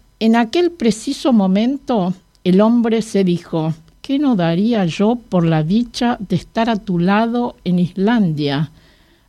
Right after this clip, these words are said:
bajo el gran día inmóvil, y de compartir el ahora,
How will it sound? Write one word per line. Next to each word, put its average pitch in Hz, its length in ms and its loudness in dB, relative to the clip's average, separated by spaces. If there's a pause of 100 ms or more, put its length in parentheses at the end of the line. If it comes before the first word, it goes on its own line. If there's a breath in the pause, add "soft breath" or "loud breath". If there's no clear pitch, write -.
bajo 190 280 0
el 190 100 4
gran 254 340 0
día 240 240 0
inmóvil, 214 840 0 (100)
y 202 100 -2
de 196 120 2
compartir 214 640 0
el 269 160 2
ahora, 175 600 0